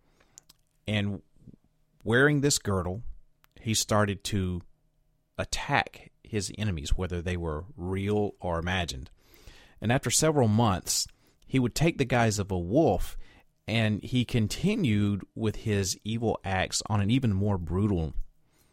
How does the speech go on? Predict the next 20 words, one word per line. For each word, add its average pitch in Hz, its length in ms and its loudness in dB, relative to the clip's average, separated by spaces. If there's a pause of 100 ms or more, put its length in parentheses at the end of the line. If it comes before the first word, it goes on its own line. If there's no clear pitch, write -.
(280)
nature. - 400 -6 (1400)
In 135 300 2
this 127 320 4
wolf 107 560 2
form, 87 720 0 (600)
he 123 120 -2
used 127 200 2
to 104 80 0
tear 156 540 0 (640)
out 120 300 -2
victims' 107 520 -2
throats - 680 2 (240)
and 98 240 2
suck - 380 0
warm 107 540 2
blood 87 760 4
out 92 160 -2
of 90 60 -2
their 82 100 -2
bodies. 85 500 2